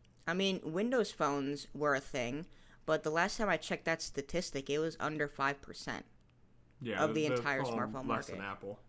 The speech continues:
Speaker 2: yeah.
Speaker 1: Yeah.
Speaker 2: But this new foldable device might be what gets them back up a couple margins, and to have competition there besides the Galaxy Fold would be smart.
Speaker 1: Mm-hmm.
Speaker 2: Apple can use their weight to kinda pull away some sales from that company.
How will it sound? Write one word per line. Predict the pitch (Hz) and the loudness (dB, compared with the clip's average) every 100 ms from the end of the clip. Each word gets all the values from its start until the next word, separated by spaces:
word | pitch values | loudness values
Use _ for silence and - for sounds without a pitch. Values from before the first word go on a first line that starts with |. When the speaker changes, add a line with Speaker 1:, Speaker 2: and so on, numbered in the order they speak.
| - | -12
Speaker 2:
yeah. | 101 92 107 | -12 -10 -6
Speaker 1:
Yeah. | 139 90 - - - - - - - - - - - - - - - 139 | -2 -2 -2 -8 -20 -20 -20 -20 -20 -20 -20 -20 -20 -20 -20 -20 -12 -2
Speaker 2:
But | 143 117 - - - - | 0 0 -4 -14 -20 -18
this | 151 131 127 127 - | -10 -6 -6 -6 -6
new | 131 123 120 | -4 -2 -4
foldable | 113 135 123 113 104 | -4 -4 -2 -4 -6
device | 127 151 147 | -6 -8 -6
might | 120 113 | -10 -8
be | 123 | -10
what | 113 120 113 107 | -8 -6 -8 -6
gets | 113 110 | -10 -8
them | 117 107 | -8 -8
back | 104 110 - - | -10 -14 -14 -12
up | 156 | -8
a | |
couple | 143 - 120 | -10 -8 -6
margins, | 107 104 107 131 - - - - - | -4 -4 -6 -10 -14 -20 -20 -20 -12
and | 113 110 | -8 -6
to | 104 | -8
have | 107 117 | -8 -10
competition | - 123 107 - 147 147 175 | -10 -10 -10 -8 -8 -6 -6
there | 107 95 | -6 -6
besides | 95 - 110 101 | -8 -8 -6 -6
the | 101 | -8
Galaxy | 104 98 101 113 | -10 -8 -10 -12
Fold | 110 135 | -8 -6
would | 135 | -6
be | - | -8
smart. | - - 131 - - - - | -12 -10 -10 -12 -20 -12 -6
Speaker 1:
Mm-hmm. | 156 147 135 143 - - - - | -6 -4 -6 -8 -16 -20 -20 -8
Speaker 2:
Apple | 120 117 117 | -6 -6 -8
can | - 117 | -6 -4
use | 117 113 | -4 -4
their | 113 104 | -4 -4
weight | 101 107 107 | -4 -6 -6
to | |
kinda | - 117 98 | -12 -12 -12
pull | - 123 | -10 -8
away | 104 107 110 | -4 -4 -6
some | - 104 | -8 -12
sales | 123 117 | -8 -8
from | - | -8
that | - - | -12 -10
company. | 117 139 - | -10 -10 -12